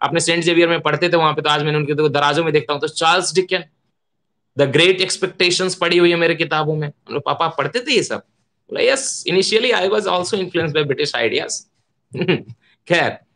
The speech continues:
characteristic of new thought, जो नया thought जो पैदा हुआ,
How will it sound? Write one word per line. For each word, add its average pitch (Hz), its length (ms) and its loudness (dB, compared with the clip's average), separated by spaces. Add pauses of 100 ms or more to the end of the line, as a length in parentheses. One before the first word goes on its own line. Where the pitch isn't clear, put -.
(500)
characteristic 208 680 2
of - 60 -4
new 220 180 6
thought, 139 280 0 (420)
जो 165 80 4
नया 185 260 2
thought 196 400 0
जो 185 120 -2
पैदा 147 240 0
हुआ, 143 360 0